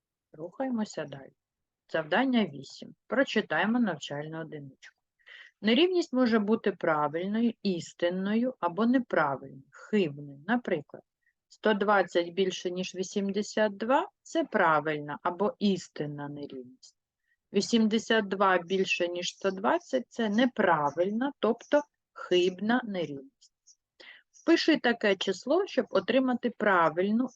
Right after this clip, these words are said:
істинну нерівність. Погляньмо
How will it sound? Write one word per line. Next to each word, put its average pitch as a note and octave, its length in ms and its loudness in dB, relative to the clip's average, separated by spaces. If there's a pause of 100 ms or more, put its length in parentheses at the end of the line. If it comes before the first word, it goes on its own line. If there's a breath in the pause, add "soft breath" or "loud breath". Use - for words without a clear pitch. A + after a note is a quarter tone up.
істинну G3+ 880 -2
нерівність. F#3 840 -4
Погляньмо G3+ 720 2